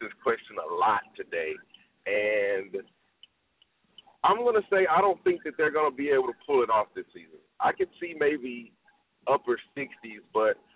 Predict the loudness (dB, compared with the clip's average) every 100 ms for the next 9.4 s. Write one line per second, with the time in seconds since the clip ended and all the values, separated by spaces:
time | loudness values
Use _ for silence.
0 | _ 0 0 -2 -6 -4 -2 0 2 2
1 | -2 -6 0 0 0 0 0 -2 -6 _
2 | _ _ _ -4 -2 0 -2 -6 -6 -2
3 | 0 2 0 -2 -12 -12 -6 0 4 4
4 | 2 -4 _ _ _ -20 -20 _ _ _
5 | 0 2 0 0 0 2 0 -2 -8 -16
6 | _ _ _ _ _ 2 4 2 -2 -8
7 | -6 -6 -4 -4 -4 -8 -2 2 2 0
8 | -4 _ _ _ -4 0 2 4 2 -2
9 | _ 0 0 -2